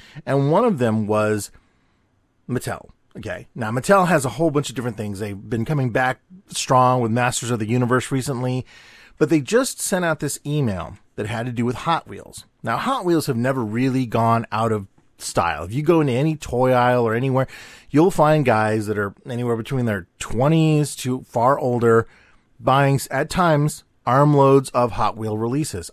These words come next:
I've known quite a few different collectors in my life who are wonderfully obsessed with it, you know, and then there's others that are way into it, uh, even for a hobby, and that's a whole other discussion. But the email,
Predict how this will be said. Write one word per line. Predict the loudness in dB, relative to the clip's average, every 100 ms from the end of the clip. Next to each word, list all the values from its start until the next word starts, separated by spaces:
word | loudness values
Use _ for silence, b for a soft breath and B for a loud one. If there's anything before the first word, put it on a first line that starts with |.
| -4
I've | -2 0
known | 2 2 2 0
quite | 0 0
a |
few | -2 -4
different | -4 -4 -6
collectors | -4 -2 -2 -4 -6
in | -4 -4
my | -2
life | 0 2 0 -2 B B B B
who | 0 4
are | 6 6 2 _ _ _ -10
wonderfully | 0 6 6 6 2 0
obsessed | 0 0 -2 -2
with | -8 -12
it, | -16 -8
you | -4
know, | -2 -4 -8 -6
and | 2
then | 4 4
there's | 2 0 -2 0
others | 0 0 -2
that | -4 -4
are | -4 -2
way | 0 -2 0
into | -2 -4 -4
it, | -6 -8 _ _ _ _
uh, | -6 -6 -8 -12 -10
even | -8
for | -4 -4
a |
hobby, | -2 -4 -8
and | -10 -10
that's | -10 -12 -10
a | -8
whole | -4 -2
other | -2 -4
discussion. | -8 -14 -16 -16 -20 _ b b b b b b b b b _ _ _ _ _ _ _ _
But | -4
the | -4 -2
email, | -2 0 -2 -6